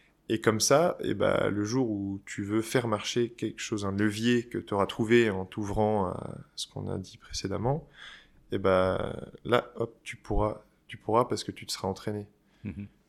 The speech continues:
Speaker 1: Faut s'entraîner, euh, s'entraîner, euh, mentalement, pas que, euh, beaucoup ont, ont des préparateurs mentaux,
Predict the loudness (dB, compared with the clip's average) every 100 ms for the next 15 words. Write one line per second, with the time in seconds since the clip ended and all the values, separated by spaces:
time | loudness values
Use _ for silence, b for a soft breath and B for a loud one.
0 | _ -4 -4 0 0 0 0 0 -2 -4
1 | -8 -16 -20 _ _ -8 -2 -2 0 0
2 | 4 4 2 0 -2 -4 -4 -4 0 0
3 | 2 0 2 2 2 0 2 4 2 -4
4 | B B B B B B -4 -4 -2 0
5 | 2 2 0 -2 -6 -12 b b b b
6 | -18 -18 -8 -4 0 0 0 0 -2 2
7 | 2 2 0 0 -2 4 4 4